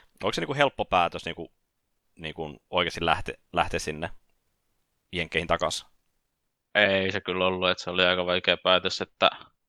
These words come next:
Speaker 2: siinä oli jokaisella vähän jotain omia syitä, miksi ehkä halusi olla Suomessa, tai sitten toisaalta, niin kun, oli omia juttuja, mitkä pitää jättää, ja jotain turnauksia, mitkä olisi voinut pelaa Suomessa, mitkä ei tietenkään ollut, niin kun,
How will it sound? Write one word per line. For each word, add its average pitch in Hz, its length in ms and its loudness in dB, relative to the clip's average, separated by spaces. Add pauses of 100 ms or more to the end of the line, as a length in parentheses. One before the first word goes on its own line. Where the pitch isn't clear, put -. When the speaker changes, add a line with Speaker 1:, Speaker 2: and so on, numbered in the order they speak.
(640)
Speaker 2:
siinä 92 240 2
oli 101 140 6
jokaisella 101 400 4
vähän 95 220 6
jotain 95 280 6
omia 95 240 2
syitä, 92 320 0
miksi 90 260 -2
ehkä - 220 0
halusi 90 300 2
olla 92 120 0
Suomessa, 92 720 0 (320)
tai 87 180 0
sitten 92 400 -2 (240)
toisaalta, - 420 0
niin 92 140 -4
kun, 87 200 -6 (560)
oli 101 340 4
omia 104 280 2
juttuja, 98 360 0
mitkä 95 220 -6
pitää 92 280 4
jättää, 90 420 4
ja 87 160 4 (300)
jotain 95 280 2
turnauksia, 85 500 -8
mitkä 85 260 -12
olisi 85 180 -8
voinut 90 240 -10
pelaa 90 220 2
Suomessa, 90 500 -6
mitkä 90 260 -2
ei 90 60 2
tietenkään 90 420 2
ollut, 90 220 -2
niin 90 120 0
kun, 92 120 -6